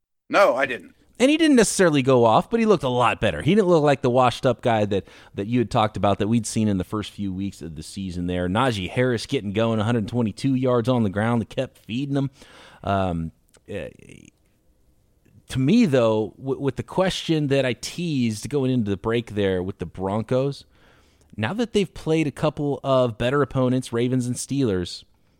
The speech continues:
Speaker 2: in the A F C, after starting with a, what's a very clearly an easy start to the year when they went three and oh and looked dominant on defense in the Giants, Jaguars, and Jets,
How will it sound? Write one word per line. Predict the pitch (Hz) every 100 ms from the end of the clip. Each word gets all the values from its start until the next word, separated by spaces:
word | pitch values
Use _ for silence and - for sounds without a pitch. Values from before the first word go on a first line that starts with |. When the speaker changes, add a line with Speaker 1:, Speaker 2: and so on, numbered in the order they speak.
| _ -
Speaker 2:
in | 123
the | 123
A | 123 127
F | 107
C, | - - 131 110 101
after | 117 120 -
starting | - 170 185 180 143
with | 131
a, | 135 123
what's | 131 127 135
a | 120 127 123 -
very | 123 165
clearly | 135 - 160 143 120
an |
easy | 127 143 113
start | - 127 113
to | 101
the | 101
year | 131 120 95 - -
when | 117
they | 110
went | 113 107
three | - 135 117
and | 107
oh | 127 117 110
and | 107 110 107
looked | 113 -
dominant | 120 156 120
on | 107 92
defense | 107 151 113 98 -
in | 101
the | 92
Giants, | 120 123 110
Jaguars, | 123 117 104 87
and | 82
Jets, | 92 202 143